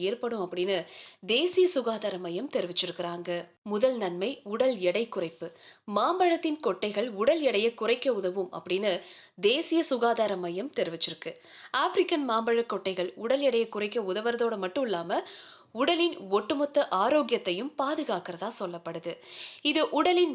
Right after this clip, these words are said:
மெட்டபாலிசத்தை அதிகமாக்கி கலோரிகளை குறைக்கவும் உதவுது.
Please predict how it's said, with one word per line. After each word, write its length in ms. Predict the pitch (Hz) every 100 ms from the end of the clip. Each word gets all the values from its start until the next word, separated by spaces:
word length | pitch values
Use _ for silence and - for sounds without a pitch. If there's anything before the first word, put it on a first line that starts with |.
| 208
மெட்டபாலிசத்தை 720 | 202 320 294 285 262 254 247 - 190
அதிகமாக்கி 540 | 233 262 180 165 330 370
கலோரிகளை 500 | 339 349 285 190 180 -
குறைக்கவும் 440 | 190 170 170 233 320
உதவுது. 340 | 196 175 175